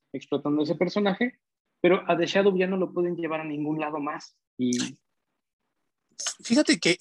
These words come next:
Speaker 2: que salió hace como tres años, no lo he podido conseguir porque se a-, se agotó y el compendio no lo he encontrado. Se llama The Shadow, la muerte de Margot Lane,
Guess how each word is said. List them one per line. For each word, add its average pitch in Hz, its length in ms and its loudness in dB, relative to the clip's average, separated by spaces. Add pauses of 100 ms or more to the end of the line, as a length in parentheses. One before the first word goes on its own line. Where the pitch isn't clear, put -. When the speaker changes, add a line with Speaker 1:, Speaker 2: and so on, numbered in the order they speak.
Speaker 2:
que 139 220 4
salió 151 460 2
hace 196 180 -2
como 143 240 -4
tres 156 320 -2
años, 156 280 -2
no 180 120 0
lo 247 80 0
he - 20 -2
podido 180 320 -2
conseguir 135 440 -6
porque 135 260 -4
se - 180 -2
a-, 123 200 4
se - 180 -4
agotó 123 580 -6
y 127 100 -10
el 117 80 -8
compendio 143 460 -10
no 139 140 -6
lo 135 100 -2
he - 20 -10
encontrado. 127 560 -8 (380)
Se 143 240 -4
llama 180 400 -2
The 135 100 0
Shadow, 170 460 0
la 139 140 0
muerte 156 320 -6
de 143 100 0
Margot 139 400 -2
Lane, 160 320 -6